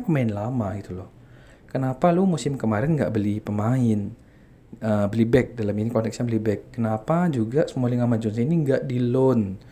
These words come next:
atau dijual? Kenapa lo masih dipertahankan? Maksudnya kayak apa ya? Aduh, pemain-pemain kayak gini nih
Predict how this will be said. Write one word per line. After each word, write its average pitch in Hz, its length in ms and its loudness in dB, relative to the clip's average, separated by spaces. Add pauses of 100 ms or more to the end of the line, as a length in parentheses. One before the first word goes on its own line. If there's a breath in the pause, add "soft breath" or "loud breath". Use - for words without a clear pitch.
(380 loud breath)
atau 113 240 -2
dijual? 117 720 2
Kenapa 131 520 -2
lo 107 160 -2
masih 110 240 -6
dipertahankan? 107 920 0 (600 soft breath)
Maksudnya 170 360 -4
kayak - 320 -6
apa 170 280 -4
ya? 120 160 -2 (1300 loud breath)
Aduh, 180 480 2
pemain-pemain 170 560 4
kayak 160 200 0
gini 190 120 4
nih 302 160 2